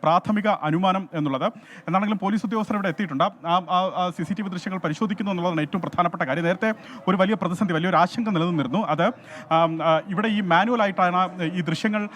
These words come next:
റെക്കോർഡ് ചെയ്യുന്നത് എന്നുള്ളതാണ്. സി സി ടി വി ദൃശ്യങ്ങൾ മാനുവൽ ആയാണ് റെക്കോർഡ് ചെയ്യുന്നത്.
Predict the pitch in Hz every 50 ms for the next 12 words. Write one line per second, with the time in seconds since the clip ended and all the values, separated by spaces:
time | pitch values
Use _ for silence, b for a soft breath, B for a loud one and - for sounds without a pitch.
0 | B B B B - - 202 - - 240 247 226 185 214 214 196 196 185 180 160
1 | 165 165 143 135 139 170 - - 170 - - - 208 196 190 170 - 202 190 185
2 | 165 156 170 196 208 214 196 185 180 170 151 139 - 180 175 165 147 131 127 123
3 | 135 196